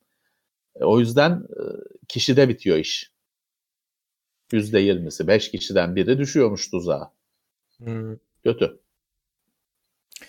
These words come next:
Speaker 2: Evet, e, Huawei YouTube karşısında Dailymotion'la çıkacak. Huawei şimdi tabii çözüm arıyor her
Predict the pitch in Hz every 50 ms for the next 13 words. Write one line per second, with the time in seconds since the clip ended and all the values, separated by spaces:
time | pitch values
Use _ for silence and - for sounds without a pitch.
0 | _ _ _ _ _ _ _ - 165 190 - - - - - - - 127 127 127
1 | 127 127 117 - - - _ _ _ _ _ _ _ _ _ _ _ _ _ -
2 | 127 143 151 139 147 156 - - _ 113 131 143 - - - - 120 117 117 110
3 | - - 165 175 117 131 123 120 123 117 117 120 117 - - 117 110 110 104 -
4 | - - 120 107 127 147 156 - - - _ _ _ _ - - - - - _
5 | _ - 147 151 160 165 156 - 151 156 156 - 160 151 160 165 - - - -
6 | - - - 147 139 170 180 170 147 123 120 117 117 113 123 139 143 135